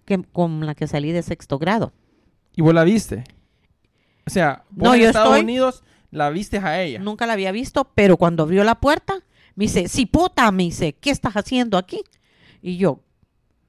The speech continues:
Speaker 1: "¿Fulana?" "Ah, no,
Speaker 2: Sin
Speaker 1: aquí".
Speaker 2: ninguna idea que ahí vivía.
Speaker 1: No, no. Eso fue el señor que me llevó ahí. Eso es, y para los ateos, los que se creen ateos, el Señor existe, el poder de Dios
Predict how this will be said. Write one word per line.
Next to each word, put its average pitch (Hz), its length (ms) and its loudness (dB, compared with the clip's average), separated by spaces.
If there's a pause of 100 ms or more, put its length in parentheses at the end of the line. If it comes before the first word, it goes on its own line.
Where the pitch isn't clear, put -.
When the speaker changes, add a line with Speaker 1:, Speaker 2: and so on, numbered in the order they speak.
(220)
Speaker 1:
"¿Fulana?" 202 560 -4 (1080)
"Ah, 330 440 -8
no, 262 180 -4
Speaker 2:
Sin 269 100 2
Speaker 1:
aquí". 269 140 0
Speaker 2:
ninguna 185 220 -2
idea 208 200 0
que 190 140 -8
ahí 185 120 0
vivía. 170 340 -2
Speaker 1:
No, 202 320 -6 (340)
no. 196 340 4 (300)
Eso 180 260 -6
fue 208 120 -6
el 226 60 -8
señor 202 300 -8
que 220 100 -10
me 160 140 -8
llevó 156 180 -6
ahí. 151 180 -10 (1160)
Eso 185 400 -2
es, 233 140 -2
y 185 120 -2
para 156 260 0
los 156 180 0
ateos, 233 400 -2
los 247 140 2
que 180 120 -4
se 170 140 -6
creen 208 280 -6
ateos, 294 760 -12
el 170 100 -8
Señor 165 260 -6
existe, 277 800 -8
el 180 100 -6
poder 175 300 2
de 180 100 0
Dios 185 440 -2